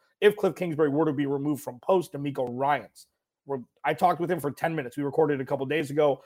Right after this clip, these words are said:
I wanted to get the insight. You're gonna hear it from somebody who's covered the Forty-niners for a while, somebody who's well-respected in our parts and elsewhere, and we're gonna get a deeper dive into DeMeco Ryans. So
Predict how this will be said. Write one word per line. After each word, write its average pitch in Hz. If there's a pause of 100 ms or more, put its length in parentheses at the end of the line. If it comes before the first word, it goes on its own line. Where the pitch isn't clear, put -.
(160)
I -
wanted 175
to 185
get 160
the 160
insight. 139 (180)
You're 151
gonna 175
hear 147
it 139
from 143
somebody 147
who's 143
covered 139 (180)
the -
Forty-niners 143
for 160
a 147
while, 175 (480)
somebody 151
who's 147
well-respected 151
in 131
our 147
parts 160
and 127
elsewhere, 147 (320)
and 143
we're 147
gonna 180
get 160
a -
deeper 156
dive 143
into 139
DeMeco 139
Ryans. 127
So 127